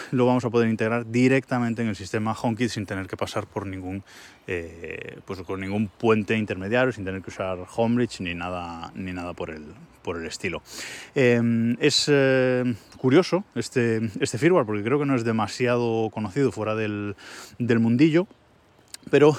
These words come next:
eh, es tan fácil de instalar como cualquiera de los otros, pero el nivel de configuración quizás, quizás sea un poco más complejo porque utiliza archivos, eh, json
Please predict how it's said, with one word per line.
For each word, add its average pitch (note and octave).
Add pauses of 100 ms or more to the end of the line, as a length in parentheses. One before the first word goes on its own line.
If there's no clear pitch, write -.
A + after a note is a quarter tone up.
eh, G2
es A#2
tan A#2
fácil A2+
de G#2+
instalar A2
como G2
cualquiera G#2+
de B2+
los B2+
otros, C#3+ (480)
pero F3+
el B2
nivel C3
de D#3+
configuración C#3
quizás, -
quizás G#2+
sea A2+
un G2
poco G2+
más G#2+
complejo A2
porque G#2
utiliza A2+
archivos, A2
eh, G#2
json C3